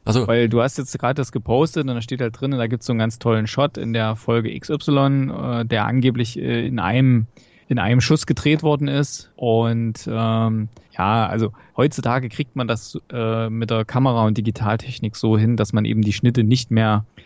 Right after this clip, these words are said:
Speaker 2: so gut erkennen kann. Hier war jetzt grad wieder einer. <laughs>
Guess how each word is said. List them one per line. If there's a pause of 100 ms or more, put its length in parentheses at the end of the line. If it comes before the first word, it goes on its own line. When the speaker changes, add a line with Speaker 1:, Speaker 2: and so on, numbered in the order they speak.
(280)
Speaker 2:
so
gut
erkennen
kann.
Hier
war
jetzt
grad
wieder
einer. (720)
<laughs>